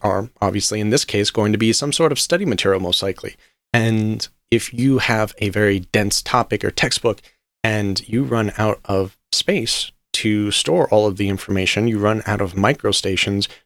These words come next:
to place your visual mnemonic on, then what are you gonna do? It can get a little confusing, and it's not as coherent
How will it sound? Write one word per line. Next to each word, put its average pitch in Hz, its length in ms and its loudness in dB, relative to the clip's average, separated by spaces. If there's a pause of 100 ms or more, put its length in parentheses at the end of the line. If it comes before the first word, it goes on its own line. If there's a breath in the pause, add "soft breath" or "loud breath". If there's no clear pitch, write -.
to 107 160 -2
place - 520 0 (220)
your 110 120 4
visual 104 280 2
mnemonic 98 360 2
on, 123 300 0 (380 loud breath)
then 175 560 4
what 175 140 4
are 190 40 2
you 175 60 2
gonna 160 160 4
do? 160 220 0 (160)
It - 100 -2
can 143 140 0
get 170 100 4
a - 60 4
little 135 380 2
confusing, 123 500 2
and 107 100 2
it's - 180 -2
not 127 360 -2
as 110 260 0
coherent 110 680 -2